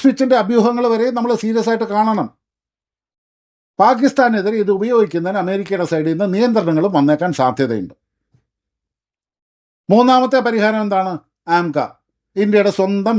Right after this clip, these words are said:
വിമാനം. പക്ഷേ ഇത് വരാനായിട്ട് വൈകും. അതുവരെ നമ്മുടെ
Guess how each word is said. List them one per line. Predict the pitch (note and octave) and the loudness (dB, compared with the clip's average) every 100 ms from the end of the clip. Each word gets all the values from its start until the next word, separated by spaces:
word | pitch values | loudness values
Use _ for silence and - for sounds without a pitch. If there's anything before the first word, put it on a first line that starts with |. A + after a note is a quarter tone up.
| F3 | 0
വിമാനം. | D#3 D3+ A#2 - _ _ - | 0 0 -2 -10 _ _ -10
പക്ഷേ | F#3 A#3 | -2 0
ഇത് | A3 G3+ | 2 4
വരാനായിട്ട് | A3 C#4+ F#3+ D3 F3 | 2 0 -2 -4 -2
വൈകും. | C3+ C3+ B2 G#2 _ _ _ _ _ _ | -2 -2 -4 -10 _ _ _ _ _ _
അതുവരെ | F3 A#3+ B3 G#3+ G#3 | -2 0 2 0 -2
നമ്മുടെ | F#3+ G3 | -2 -2